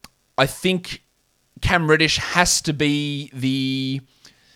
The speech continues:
the most likely candidate here.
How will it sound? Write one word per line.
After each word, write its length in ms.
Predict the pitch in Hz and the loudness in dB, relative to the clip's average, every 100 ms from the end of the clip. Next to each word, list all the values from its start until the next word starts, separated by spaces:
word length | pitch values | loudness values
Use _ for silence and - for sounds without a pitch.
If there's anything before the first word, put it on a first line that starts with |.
| _ _ _ _ _ _ _ _ _ _ _ | _ _ _ _ _ _ _ _ _ _ _
the 100 | 143 | 0
most 340 | 165 170 - 123 | 6 6 4 2
likely 400 | 139 143 139 127 | 4 4 2 -4
candidate 480 | - 120 123 123 | 0 0 2 0
here. 200 | 110 98 | -2 -6